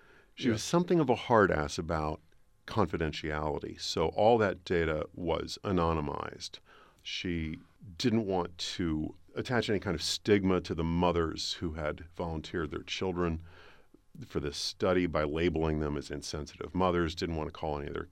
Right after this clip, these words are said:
Speaker 1: kids insecurely attached. So that researcher explained to me she would not have been able to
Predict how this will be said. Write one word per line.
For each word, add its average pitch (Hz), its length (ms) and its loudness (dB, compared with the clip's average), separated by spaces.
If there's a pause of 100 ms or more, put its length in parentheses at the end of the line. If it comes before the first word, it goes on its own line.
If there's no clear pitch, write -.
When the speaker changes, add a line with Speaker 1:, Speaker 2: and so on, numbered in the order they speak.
Speaker 1:
kids 78 340 -4
insecurely 73 580 -8
attached. - 680 -12
So - 360 -10 (540)
that 107 280 -2
researcher 101 520 4
explained 90 400 -4
to 82 60 -4
me 85 100 0
she 82 160 -2
would 98 140 8
not 90 160 10
have 85 80 4
been 85 100 4
able 78 220 2
to 80 280 -6